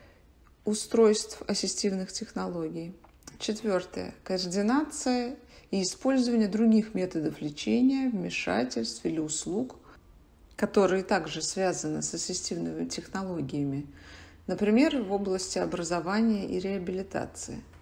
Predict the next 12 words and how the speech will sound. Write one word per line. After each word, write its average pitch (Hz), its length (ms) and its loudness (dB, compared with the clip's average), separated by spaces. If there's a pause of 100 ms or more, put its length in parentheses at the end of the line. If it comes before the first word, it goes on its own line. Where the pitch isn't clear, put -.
(480)
Следующее. 156 720 2 (140)
Обучение 277 840 6
или 311 200 6
техническая 247 760 4
помощь 175 460 -2
такого 170 400 -2
ребенка 175 480 0
или 277 520 6
при 214 280 0
необходимости 214 840 4
его 180 260 0
семьи 151 640 -2